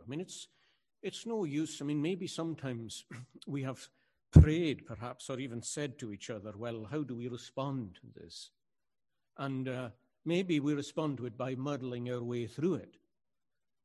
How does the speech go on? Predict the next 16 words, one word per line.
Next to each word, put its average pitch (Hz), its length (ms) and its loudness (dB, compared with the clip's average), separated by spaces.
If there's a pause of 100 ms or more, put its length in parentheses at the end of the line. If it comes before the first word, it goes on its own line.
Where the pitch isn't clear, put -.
sometimes 135 600 -6
complaining 139 680 -2
or 107 180 -8
whatever. 127 680 -6
But 135 160 -4 (580)
what 214 160 -6
is 185 160 -4
our 170 120 -2
real 139 420 -2
spiritual 135 680 -8
response 160 600 -14
to 117 100 -10
this? - 340 -16 (880)
And 156 320 -2 (100)
according 151 640 -2
to 120 320 -6